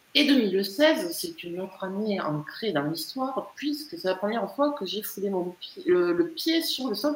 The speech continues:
croate. Et je me rappelle avoir pris le, l'avion un, so-,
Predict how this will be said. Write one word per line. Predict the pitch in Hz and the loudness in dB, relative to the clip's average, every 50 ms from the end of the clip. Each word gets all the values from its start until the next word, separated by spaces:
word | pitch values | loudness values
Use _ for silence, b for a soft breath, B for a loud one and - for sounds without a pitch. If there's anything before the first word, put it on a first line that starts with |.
| - - | -2 -4
croate. | - 190 170 160 165 - - 160 156 - B B B _ _ _ | -2 0 2 2 0 -2 -6 -8 -8 -8 B B B _ _ _
Et | 175 185 | 0 0
je | 180 202 | 2 4
me | 208 208 208 | 4 4 4
rappelle | 208 214 226 226 226 240 254 262 269 277 277 254 226 | 4 4 2 2 2 0 0 2 4 4 4 6 6
avoir | 180 170 170 170 165 165 - - - - - | 6 8 8 6 4 2 0 -10 -16 -16 -10
pris | - 196 202 214 196 208 185 | -8 -4 -4 -4 -4 -4 -2
le, | 175 170 165 165 165 | 0 2 2 2 2
l'avion | 160 151 151 147 147 156 175 196 196 196 196 196 196 196 _ _ _ - | 2 2 0 0 0 0 2 4 4 6 4 4 2 0 _ _ _ 2
un, | 156 175 170 | 4 4 4
so-, | - - - - 185 185 - - | 2 0 -2 -2 -2 -2 -2 -2